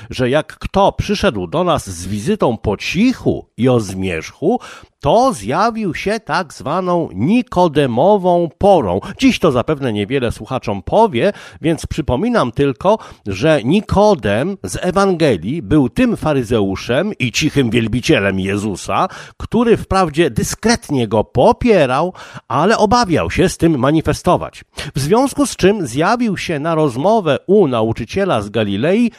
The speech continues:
po zmroku, no, żeby się nie rozniosło. I stąd właśnie ta nikodemowa pora.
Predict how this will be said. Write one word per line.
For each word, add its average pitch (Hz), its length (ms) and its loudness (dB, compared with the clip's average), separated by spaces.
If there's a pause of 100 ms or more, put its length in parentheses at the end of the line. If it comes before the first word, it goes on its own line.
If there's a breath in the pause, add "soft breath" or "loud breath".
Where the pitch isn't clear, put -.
(300 soft breath)
po 214 200 4
zmroku, 202 640 2 (140)
no, 190 160 4
żeby 98 320 -4
się 85 180 -8 (240 loud breath)
nie 107 260 4
rozniosło. 90 720 0 (140)
I 135 140 -2
stąd 240 600 2
właśnie 175 600 -2
ta 175 240 0 (180 loud breath)
nikodemowa 113 1300 0 (400 loud breath)
pora. 101 460 2